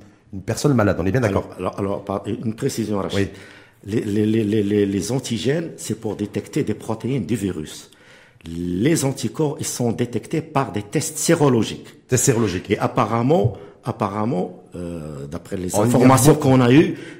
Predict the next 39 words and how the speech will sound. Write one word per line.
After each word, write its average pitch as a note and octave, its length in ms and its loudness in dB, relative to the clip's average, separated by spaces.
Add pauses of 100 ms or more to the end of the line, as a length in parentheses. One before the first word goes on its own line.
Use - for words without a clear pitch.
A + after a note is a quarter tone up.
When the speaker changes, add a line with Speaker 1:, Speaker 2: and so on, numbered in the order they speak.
(120)
Speaker 2:
vers C3 280 2
la C3+ 100 2
fin C3 340 2
du G#2+ 220 0
mois, A2 680 0
c'est-à-dire, G2+ 360 -2
euh, D#2 800 -8
vers, G#2 280 0
euh, F2+ 520 -4
avant A#2+ 280 2
le A#2 180 4
déconfinement, A2 840 -2 (180)
Speaker 1:
Oui. D#2+ 160 -4
Speaker 2:
la G2 100 -6
date G2+ 200 -6
prévue G#2+ 240 -6
pour G#2+ 140 -8
le F#2+ 60 -6
déconfinement, F#2+ 640 -6 (260)
on A#2 80 0
va A2 120 2
recevoir A2+ 800 0 (260)
des G#2 140 0
kits - 420 -8 (280)
de, F#2+ 560 0
de, F2+ 440 -2
pour E2+ 220 -12
faire A2+ 220 0
des A2+ 120 -2
tests - 300 -2
sérologiques, A2+ 680 -2 (160)
des G2+ 100 -4
kits - 140 -8
qui - 180 -6
vont A2+ 220 -4
être - 180 -6
validés A#2+ 500 -2
et D3 60 -4
conformes. F2 520 -6